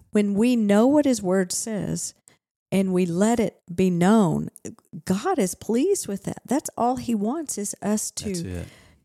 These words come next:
Speaker 1: to, um, get his word out.
Speaker 2: Yeah.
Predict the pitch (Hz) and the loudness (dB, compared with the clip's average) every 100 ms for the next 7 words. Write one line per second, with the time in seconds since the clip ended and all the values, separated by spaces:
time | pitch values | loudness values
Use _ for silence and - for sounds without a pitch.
0 | - 208 190 165 - - 127 - - - | -10 -6 -4 -4 -8 -8 -8 -8 -14 -14
1 | 175 190 247 - _ _ _ - - 240 | -8 0 0 0 _ _ _ -6 2 2
2 | 196 175 180 240 285 262 - _ 190 262 | 2 -6 0 2 4 0 -6 _ -8 -8
3 | - - - - 87 | -8 -10 -14 -12 -12